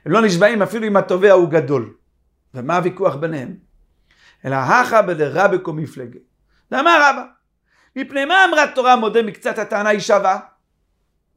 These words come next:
מה זה מודה מקצת הטענה?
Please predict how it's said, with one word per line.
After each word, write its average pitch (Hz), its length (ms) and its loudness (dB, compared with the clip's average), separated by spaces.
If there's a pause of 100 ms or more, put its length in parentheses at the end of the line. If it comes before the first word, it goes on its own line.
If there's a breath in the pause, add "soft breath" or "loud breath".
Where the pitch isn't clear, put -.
(2500)
מה 180 120 -2
זה 190 100 2
מודה 175 240 2
מקצת 156 380 -4
הטענה? 135 380 -6